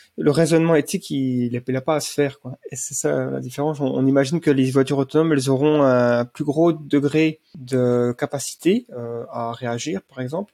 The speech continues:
et c'est pour ça qu'elles pourraient être, euh, sujettes à, à être, euh, moralement responsables, euh,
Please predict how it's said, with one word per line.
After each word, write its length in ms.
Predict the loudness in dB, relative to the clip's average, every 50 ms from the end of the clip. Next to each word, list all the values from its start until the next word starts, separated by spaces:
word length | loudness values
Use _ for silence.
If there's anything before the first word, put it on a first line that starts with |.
| _ _ -12
et 380 | -8 -8 -6 -6 -6 -8 -8 -10
c'est 160 | -12 -16 -20 _ _ _
pour 160 | _ -18 -14 -8
ça 160 | -6 -6 -4
qu'elles 160 | -6 -8 -14
pourraient 300 | -14 -10 -8 -6 -6 -6
être, 220 | -6 -8 -10 -12
euh, 200 | -10 -10 -10 -10 -12
sujettes 440 | -14 -16 -14 -8 -6 -6 -6 -6 -8
à, 300 | -10 -8 -8 -10 -12 -14 -18 _ _ _ _ -6
à 140 | -4 -4
être, 220 | -4 -4 -6 -6 -6
euh, 300 | -4 -4 -4 -4 -6 -8 -10 _ _ _ _ _ _ _ _ _ _ _ _ _ _ _ _
moralement 360 | -4 -2 0 2 2 2 0
responsables, 600 | 0 -2 -6 -6 -10 -12 -8 -6 -6 -6 -6 -6 -6
euh, 200 | -6 -6 -8